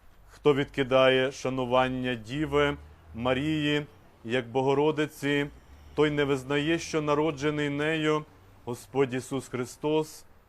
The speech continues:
є істинний Бог. І навпаки, хто вшановує і прославляє Божу Матір, той через вияв віри і любові до неї виявляє шану і любов до її божественного Сина.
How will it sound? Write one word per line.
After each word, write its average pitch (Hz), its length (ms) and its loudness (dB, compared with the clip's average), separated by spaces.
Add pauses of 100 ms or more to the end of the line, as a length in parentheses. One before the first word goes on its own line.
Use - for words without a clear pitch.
(120)
є 110 320 -6
істинний 110 560 -10 (120)
Бог. 98 400 -12 (440)
І 170 60 -4
навпаки, 175 720 2 (340)
хто 151 180 2
вшановує 147 640 0
і 139 40 4
прославляє 135 760 2
Божу 131 340 -4
Матір, 143 640 0 (520)
той 139 160 2
через 139 400 0
вияв 139 380 0
віри 143 320 -2
і 139 40 -2
любові 135 420 -2
до 131 160 -2
неї 147 520 -2 (500)
виявляє 120 540 0
шану 135 540 -2
і 127 40 -4
любов 131 580 0 (420)
до 104 140 -8
її 107 580 -6 (200)
божественного 101 1040 -8
Сина. 90 540 -14